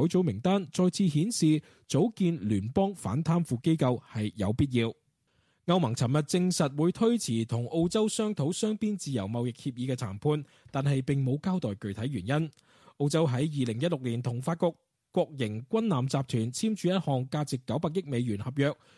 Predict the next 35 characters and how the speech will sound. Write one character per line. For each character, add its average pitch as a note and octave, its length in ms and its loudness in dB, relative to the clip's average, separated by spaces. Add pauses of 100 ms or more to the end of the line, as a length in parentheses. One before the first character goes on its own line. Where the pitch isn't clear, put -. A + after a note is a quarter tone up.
(160)
為 E3 140 2
澳 G3+ 200 0
洲 B3+ 260 0
建 D#3 180 0
造 B2 200 0
十 C3+ 120 -4
二 C3 180 -4
艘 C#3+ 260 0
常 F#2+ 460 -4
規 G3+ 280 0
柴 A#2 320 -2
電 C3+ 320 2
運 C#3 140 2
能 A#2 340 -2
嘅 C#3+ 80 -2
潛 A2 240 -2
艇， C3+ 300 -2 (320)
但 D#3 120 2
係 E3 60 4
上 E3 300 0
個 F3+ 160 2
月 D#3+ 280 2
澳 F3 180 2
洲 A3+ 200 2
同 A2 320 -4 (160)
美 B2 220 2
英 A3+ 320 2
達 C3 180 0
成 A2 460 -4
聯 C3 240 2
盟 A#2+ 200 2
協 E3 180 2
議 C#3 200 0
之 G#3 180 0
後， C#3 280 2